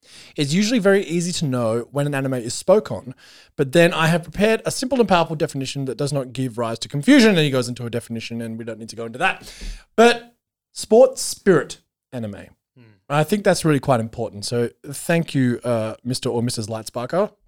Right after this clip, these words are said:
Speaker 1: Very well played. Very well written out. So sports spirit anime. And all of the shows we're gonna talk about heavily involve that because, as we mentioned in,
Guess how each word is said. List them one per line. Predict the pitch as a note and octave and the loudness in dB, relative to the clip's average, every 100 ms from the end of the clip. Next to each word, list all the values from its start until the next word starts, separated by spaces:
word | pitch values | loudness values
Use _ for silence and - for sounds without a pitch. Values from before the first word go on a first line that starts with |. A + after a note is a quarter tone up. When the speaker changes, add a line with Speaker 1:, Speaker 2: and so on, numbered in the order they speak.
| - | -4
Speaker 1:
Very | B2 A#2 | -2 0
well | A#2 A#2 | 2 0
played. | - B2 G2+ G2 - _ _ | 0 -2 -2 -8 -16 _ _
Very | B2+ | -8
well | A#2+ A#2+ | -4 -4
written | A#2+ A#2 | -6 -8
out. | F#2+ - _ - - - | -10 -14 _ -20 -20 -14
So | - - D3+ D3 D3 D3 _ _ _ | -8 0 2 2 0 -4 _ _ _
sports | - - B3+ B3+ | -8 0 0 0
spirit | F3+ C3 | -4 -2
anime. | G#2+ F#2 F#2+ - _ _ | -4 -6 -12 -20 _ _
And | D3+ D3+ - | -2 0 4
all | G3+ | 6
of | C4+ | 6
the | A#3+ | 4
shows | - F3+ | 4 4
we're | D#3 | 2
gonna | D3 C3+ | -2 -2
talk | G#2+ G2 | -6 -10
about | E2+ D#2+ - _ _ _ _ _ _ | -14 -16 -18 _ _ _ _ _ _
heavily | - - F#3 | -2 2 4
involve | E3+ B2 | 4 2
that | A#2 | 0
because, | - E3 G3 | -4 -4 -4
as | F#3+ | -2
we | A3+ | 2
mentioned | B3+ A#3+ G3 | 2 2 0
in, | F3+ F3 | 0 -4